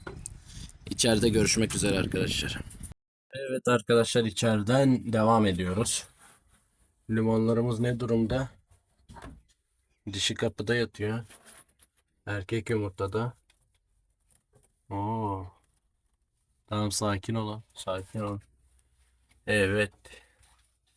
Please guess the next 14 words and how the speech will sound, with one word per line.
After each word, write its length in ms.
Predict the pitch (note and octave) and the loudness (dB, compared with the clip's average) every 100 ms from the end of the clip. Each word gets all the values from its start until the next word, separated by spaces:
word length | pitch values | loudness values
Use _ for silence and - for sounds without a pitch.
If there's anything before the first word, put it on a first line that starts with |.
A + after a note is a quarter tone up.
| _ - _ - - _ _ _ _ _ _ _ _ _ _ _ _ _ _ - - _ _ _ _ _ _ | _ -20 _ -20 -20 _ _ _ _ _ _ _ _ _ _ _ _ _ _ -20 -20 _ _ _ _ _ _
Yeminiz 500 | G#2+ G#2+ G#2 A#2+ A2+ | 0 2 2 0 2
ne 180 | A#2 G#2 | 0 0
durumda? 600 | G2+ G2+ G2+ A#2+ B2 A#2+ - _ _ _ _ - | -2 -2 -2 0 0 0 -6 _ _ _ _ -6
Biraz 320 | G#2 G#2+ G2+ | -2 -2 -2
yem 180 | G#2+ G2+ | -2 -2
koyabiliriz. 720 | G#2 G#2 G2 G2+ G#2 G#2 - - _ - _ _ - _ _ | -2 -2 -2 -4 -2 -2 -4 -8 _ -20 _ _ -20 _ _
Oo. 640 | G#2 A2 A#2+ A2 F#2 F2 F2+ _ _ _ - | 2 4 4 2 -2 -8 -12 _ _ _ -8
Dişi 220 | G2 F#2+ A2 | -4 -2 2
de 80 | |
saldırıyor. 640 | C3 C#3 A#2 G2+ F#2+ F#2 F#2 _ _ - _ _ _ _ _ | 4 4 2 0 -4 -4 -6 _ _ -20 _ _ _ _ _
Neyse. 320 | F#2+ F#2+ - - - - | -10 -4 -6 -6 -16 -2
Yaklaşmayalım 760 | B2+ D3 F3 D#3+ C3 A2 F#2+ | 0 0 0 0 2 4 2
fazla, 300 | G#2+ G2+ G2 | 0 -2 0
heyecanlandırmayalım. 1040 | G#2 G2 G#2 A2+ A#2+ A2+ A#2 A#2+ G2+ A2 | 0 0 2 2 4 2 2 0 2 -2